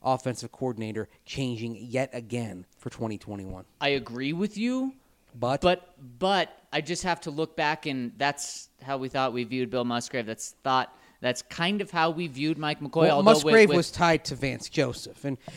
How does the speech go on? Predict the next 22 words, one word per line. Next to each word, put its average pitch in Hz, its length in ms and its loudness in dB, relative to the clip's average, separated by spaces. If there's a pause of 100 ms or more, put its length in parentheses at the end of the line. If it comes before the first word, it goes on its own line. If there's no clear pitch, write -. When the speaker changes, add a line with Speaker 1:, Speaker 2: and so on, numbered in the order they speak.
Speaker 1:
i-, 156 160 0
his - 420 0 (100)
job 160 320 6
security 139 500 -2
was 120 160 -4
tied 123 300 0
to 117 60 -2
Vance 110 300 -4
Joseph's, 113 460 -8
and 135 100 -2
I 135 60 0
would 127 140 -6
say 127 260 0 (320)
Pat 151 220 0
Shurmur's 165 420 2
job 117 260 0
security 123 460 -4
is 151 140 -2
tied 123 380 0
to 147 100 -2
Vic 143 200 -2
Fangio's. 170 720 -4